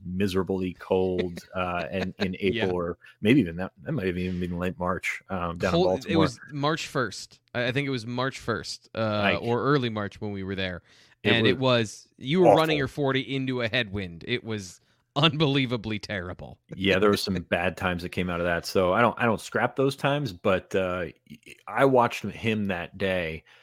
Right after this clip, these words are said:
Speaker 1: and he was a guy that was sort of watching everyone else go through and trying to figure out, 'cause he'd never done it before, never done the drills, never done the, the pass rushing drills and things like that. So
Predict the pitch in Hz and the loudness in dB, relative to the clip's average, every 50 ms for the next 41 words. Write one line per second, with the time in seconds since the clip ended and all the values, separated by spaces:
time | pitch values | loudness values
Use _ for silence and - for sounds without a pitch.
0 | _ _ _ _ - 101 98 98 95 95 92 92 90 85 - - - 113 110 104 | _ _ _ _ 0 0 2 2 2 2 0 0 -2 -6 -8 -4 -2 0 0 2
1 | 98 98 98 92 - 104 101 101 107 113 107 101 73 95 95 - - 110 101 90 | 2 0 0 -2 0 0 0 2 2 2 2 2 0 -2 -6 -4 2 2 2 2
2 | 82 90 90 95 95 101 - - 110 101 95 92 98 95 95 90 90 90 90 92 | 0 -2 0 0 0 0 -2 -2 -2 0 0 0 0 0 -2 0 0 0 0 -2
3 | - - - - - 95 95 90 - - - 101 95 95 92 92 - 92 95 92 | -2 -2 -4 0 2 2 2 2 2 0 0 4 4 4 4 4 2 -2 -4 -2
4 | - - 113 98 107 113 101 - - 107 98 92 95 90 87 - - - 104 95 | 0 0 0 2 0 0 -2 -2 -2 -2 -2 0 0 -2 -2 -2 -2 -4 -4 -4
5 | - - - - _ - 175 156 101 90 90 117 117 - - - - - - - | -6 -12 -20 -12 _ 4 6 6 6 6 4 0 0 0 -2 -8 -14 -14 -10 -4
6 | 98 104 110 104 92 104 107 101 98 87 85 98 98 98 98 98 95 - - 101 | 0 2 4 4 4 4 4 2 0 -2 0 2 4 4 4 4 2 0 -2 -2
7 | 92 95 90 101 98 98 98 95 92 95 87 73 95 - - - 92 87 - 98 | -2 0 0 0 0 0 -2 -4 -4 -6 -6 -6 -6 -6 -2 -2 -4 -2 -2 -6
8 | 87 - - 95 90 82 92 90 87 - - 87 - 90 87 - 82 80 - 104 | -6 -4 -4 -6 -6 -4 -6 -6 -6 -6 -10 -14 -12 -12 -12 -12 -10 -6 -2 -2
9 | 98 90 82 - - 98 92 - | -2 -2 -2 0 2 2 2 2